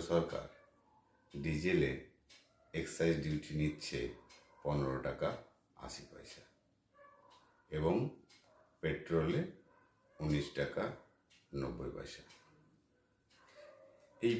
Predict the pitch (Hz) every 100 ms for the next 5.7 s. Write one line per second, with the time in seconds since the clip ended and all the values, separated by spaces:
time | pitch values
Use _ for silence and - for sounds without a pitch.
0 | - 101 110 120 120 127 131 131 - 95
1 | 110 104 110 107 113 104 104 110 107 -
2 | - - 82 80 90 90 78 69 - -
3 | _ - - - - 85 80 78 80 -
4 | 76 76 76 73 73 - - - - -
5 | _ _ _ _ - -